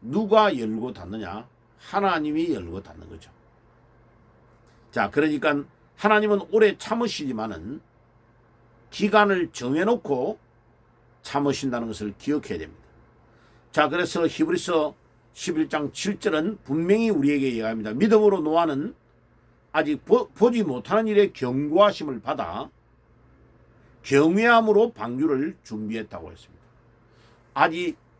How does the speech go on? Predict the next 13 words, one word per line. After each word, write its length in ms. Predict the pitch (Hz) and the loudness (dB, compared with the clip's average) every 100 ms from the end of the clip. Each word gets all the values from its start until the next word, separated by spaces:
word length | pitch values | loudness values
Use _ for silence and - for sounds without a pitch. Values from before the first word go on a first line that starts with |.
| _ | _
보지 400 | 170 240 233 226 | 4 4 4 -2
못하고 640 | 143 104 - 160 170 - _ | -2 -6 -8 -8 -4 -6 _
백이십 600 | - 226 185 139 135 202 | 2 2 2 -8 -8 -6
년 200 | 220 226 | -4 -4
후에 400 | 196 - 190 240 | -6 -6 -4 -2
일어날 500 | 240 180 170 131 123 | -4 -4 -2 -2 -2
일을 480 | 95 98 107 92 156 - _ _ _ _ _ | -4 -4 -4 -4 -8 -10 _ _ _ _ _
하나님이 560 | - - 196 175 156 151 | -6 0 0 2 0 -2
말씀하신 680 | 110 113 - 131 123 123 110 | -4 -6 -6 -4 -4 -8 -10
그 100 | 131 | -6
말씀을 680 | 147 151 143 160 127 151 202 _ _ _ _ _ _ _ _ _ | -2 -2 -4 -6 -4 -4 -8 _ _ _ _ _ _ _ _ _
두렵고 560 | - 240 233 202 180 165 | 0 4 6 4 0 -8
떨림으로 720 | - 196 220 131 98 101 202 | -6 -2 -2 -2 -6 -8 -10